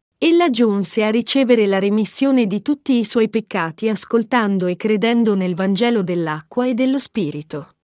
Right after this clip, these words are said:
Dopo pochi mesi di nutrimento spirituale, lei testimoniò quanto era felice di essere fuori dall'ospedale, come la sua malattia mentale era completamente guarita,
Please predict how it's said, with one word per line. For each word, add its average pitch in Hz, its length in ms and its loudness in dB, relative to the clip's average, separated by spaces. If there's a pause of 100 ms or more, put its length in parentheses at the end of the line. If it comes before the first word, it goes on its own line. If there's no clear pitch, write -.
Dopo 247 400 0
pochi 294 340 0
mesi 247 360 2
di 190 120 -2
nutrimento 202 640 0
spirituale, 185 840 -6 (240)
lei 277 400 0
testimoniò 269 760 0
quanto 247 360 0
era 262 160 0
felice 277 460 -2
di 226 100 0
essere 233 340 0
fuori 262 320 0
dall'ospedale, 180 920 -4 (260)
come 202 300 -2
la 190 100 -4
sua 240 220 -2
malattia 220 500 -2
mentale 202 600 -2
era 247 260 -2
completamente 262 880 0
guarita, 170 520 -6